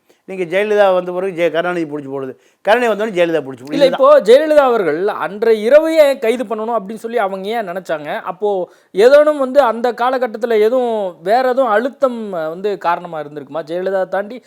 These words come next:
Speaker 2: வேற எதுவும் ஃபோர்ஸ் வந்து, "நீங்க கைது பண்ணுங்க, இதுதான் சரியான தருணம், இந்த தருணத்தை விட்டா நம்ம வந்து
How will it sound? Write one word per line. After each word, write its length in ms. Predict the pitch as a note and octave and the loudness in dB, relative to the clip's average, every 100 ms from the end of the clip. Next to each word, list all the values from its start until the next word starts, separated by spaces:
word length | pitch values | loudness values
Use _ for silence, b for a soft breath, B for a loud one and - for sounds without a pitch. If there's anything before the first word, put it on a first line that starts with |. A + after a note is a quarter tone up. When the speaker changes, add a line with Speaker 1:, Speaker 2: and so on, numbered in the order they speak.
| _ - | _ 2
Speaker 2:
வேற 280 | F#3+ B3+ | 4 6
எதுவும் 240 | B3+ D#4 B3 | 6 2 0
ஃபோர்ஸ் 260 | A#3+ C#4+ | 2 2
வந்து, 280 | C#4+ B3 C4 | 2 -6 -6
"நீங்க 160 | A#3+ G#3+ | -6 -4
கைது 280 | G#3 A3+ A3 | -2 -2 -2
பண்ணுங்க, 540 | G#3+ G3+ F#3+ F#3+ - b | -6 -6 -6 -6 -8 b
இதுதான் 300 | F#3+ G#3 B3+ | -6 -2 -2
சரியான 380 | A3 G#3 A3+ A3 | -2 0 0 0
தருணம், 300 | F#3+ F#3+ G3+ | -2 -2 -4
இந்த 240 | F#3 F#3+ | -4 -4
தருணத்தை 580 | G3 - G#3 A#3 C4+ A#3+ | -4 2 2 2 -2 -4
விட்டா 300 | A3 G3 C#4 | -6 -2 -2
நம்ம 200 | B3+ A3 | -2 -4
வந்து 280 | G#3 G#3+ B3 | -4 -2 -4